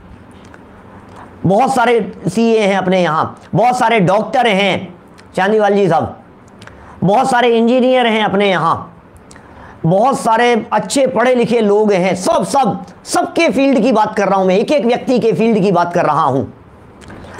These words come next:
धर्म जी भाई साहब, आपके फील्ड का उदाहरण दिया है नीचे टोडरमल जी साहब ने। क्या, क्या कह रहे हैं ये?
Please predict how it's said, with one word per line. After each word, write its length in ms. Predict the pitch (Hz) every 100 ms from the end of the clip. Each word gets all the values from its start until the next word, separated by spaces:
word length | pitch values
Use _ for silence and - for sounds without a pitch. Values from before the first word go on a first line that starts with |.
| -
धर्म 260 | 160 202 277
जी 80 | 262
भाई 140 | 247
साहब, 160 | 233 226
आपके 360 | 196 233 269
फील्ड 320 | 220 226 240 233
का 80 |
उदाहरण 380 | 233 214 214 233
दिया 240 | 214 214 208
है 100 | 208
नीचे 280 | 202 196
टोडरमल 400 | 202 180 170 170
जी 120 | 160 151
साहब 180 | 131
ने। 100 | 127 113 - - - - - - - - - -
क्या, 140 | 196 190 - - - - - - - - - - - - - - - -
क्या 160 | - 247
कह 180 | 247 220
रहे 200 | 202 190
हैं 140 | 180
ये? 200 | 165 117